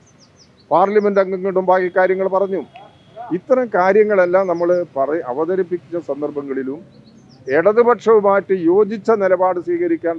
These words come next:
തയ്യാറല്ല, കേരളത്തിൻ്റെ ജീവൽ പ്രശ്നങ്ങളിൽ പോലും യോജിക്കാൻ തയ്യാറല്ല എന്ന നിലപാട് സ്വീകരിച്ചത് യു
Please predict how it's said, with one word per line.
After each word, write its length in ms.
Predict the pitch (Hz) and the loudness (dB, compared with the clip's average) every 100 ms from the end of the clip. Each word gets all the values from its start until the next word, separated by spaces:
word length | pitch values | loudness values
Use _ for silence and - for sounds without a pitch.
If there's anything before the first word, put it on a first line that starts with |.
| 151 | -6
തയ്യാറല്ല, 520 | 156 175 165 151 165 139 - _ _ _ _ _ _ _ - 147 | -2 0 0 0 0 0 -4 _ _ _ _ _ _ _ -6 2
കേരളത്തിൻ്റെ 600 | 190 196 190 196 190 185 151 | 2 4 0 0 0 0 0
ജീവൽ 260 | 214 233 233 | -2 0 0
പ്രശ്നങ്ങളിൽ 460 | 202 196 190 185 175 | -2 -2 0 0 0
പോലും 240 | 175 175 165 151 | -2 -2 -2 -2
യോജിക്കാൻ 400 | 180 180 170 175 160 | -2 -4 -4 -4 -2
തയ്യാറല്ല 480 | 156 175 160 165 196 202 180 | 0 2 2 0 0 0 -2
എന്ന 120 | 175 165 | -2 -4
നിലപാട് 320 | 160 160 151 135 | -2 -4 -4 -8
സ്വീകരിച്ചത് 520 | 151 151 143 151 185 226 _ - - _ _ | -10 -10 -10 -6 -6 -8 _ -20 -20 _ _
യു 100 | 156 | -8